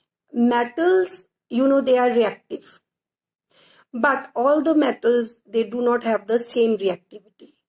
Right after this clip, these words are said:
Some of the, they are highly reactive, some of them are less reactive. Okay, so, but most of the metals, when they are burnt in oxygen, they form metal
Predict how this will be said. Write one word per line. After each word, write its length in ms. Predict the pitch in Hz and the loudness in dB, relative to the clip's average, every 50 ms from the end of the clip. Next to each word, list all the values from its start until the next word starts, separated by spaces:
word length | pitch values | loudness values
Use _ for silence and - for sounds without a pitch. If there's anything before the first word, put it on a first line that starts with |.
| _ _ _ _ _ _ _ _ _ _ | _ _ _ _ _ _ _ _ _ _
Some 280 | _ - 208 202 208 | _ -8 -6 -4 -2
of 180 | 208 208 208 202 | -2 -2 -2 -2
the, 240 | 214 214 214 208 - _ | -2 -2 -2 -4 -6 _
they 120 | - 202 202 | -6 -4 -2
are 160 | 202 208 208 | -2 -2 -4
highly 420 | - - 214 202 214 226 233 285 | -4 -4 -2 -2 -2 0 -2 -2
reactive, 460 | 277 302 302 302 _ _ 330 339 339 | -2 -2 -2 -2 _ _ -6 -6 -6
some 320 | - - - - 196 190 196 | -8 -14 -12 -10 -8 -4 -4
of 180 | 196 196 196 | -4 -4 -4
them 180 | 196 196 202 208 | -6 -6 -6 -4
are 200 | 226 277 320 - _ _ _ _ _ _ _ _ _ | -4 -4 -6 -6 _ _ _ _ _ _ _ _ _
less 300 | 254 262 247 233 - - | -2 -2 -2 -2 -4 -6
reactive. 560 | - 185 - - _ _ _ - - - _ _ _ _ _ _ _ _ _ _ _ _ _ _ _ _ _ _ _ _ _ | -6 -6 -8 -8 _ _ _ -20 -20 -20 _ _ _ _ _ _ _ _ _ _ _ _ _ _ _ _ _ _ _ _ _
Okay, 400 | 202 196 196 - 269 285 277 - _ _ _ _ _ _ _ | -10 -10 -6 -6 -6 -6 -6 -10 _ _ _ _ _ _ _
so, 480 | _ - - 302 285 - - - - - _ | _ -6 -2 0 2 2 2 0 -2 -8 _
but 440 | - 233 - 269 262 269 277 277 - _ | -18 -6 -2 -2 0 0 -2 -6 -10 _
most 540 | - 233 233 254 285 330 392 403 - - - | -2 0 2 2 4 2 2 0 -4 -2 0
of 220 | 294 269 247 233 220 | 0 0 0 0 0
the 80 | 262 | 2
metals, 840 | 262 254 247 233 226 - - 302 277 247 190 190 180 - - - - _ _ _ _ _ _ _ _ _ _ _ _ _ _ _ _ | 2 2 2 2 0 -2 0 0 2 2 2 0 -2 -8 -12 -16 -16 _ _ _ _ _ _ _ _ _ _ _ _ _ _ _ _
when 480 | 233 214 240 240 262 277 277 - - - | -10 -4 -2 0 2 2 0 0 -4 -6
they 220 | - 226 233 233 | -2 0 0 2
are 160 | - 226 220 | 2 2 0
burnt 680 | 208 196 180 _ 220 226 247 277 302 320 330 330 - _ _ | -2 -4 -6 _ 0 2 2 4 4 4 2 2 -2 _ _
in 260 | - 240 240 226 - - _ _ _ _ _ | -2 0 0 0 -2 -6 _ _ _ _ _
oxygen, 800 | 214 214 208 214 - - - 285 269 226 226 226 185 175 165 - _ _ _ _ _ _ _ _ _ _ _ _ _ _ _ _ _ | -4 -2 -2 -4 -6 -6 -2 -2 -2 0 0 0 0 -2 -4 -8 _ _ _ _ _ _ _ _ _ _ _ _ _ _ _ _ _
they 180 | - 214 214 208 | -2 0 0 0
form 460 | 202 - - 208 208 220 233 233 214 | 0 -2 -2 -2 0 2 2 0 0
metal 400 | 190 185 175 - - 269 320 | 0 -2 -4 -6 -4 -4 -4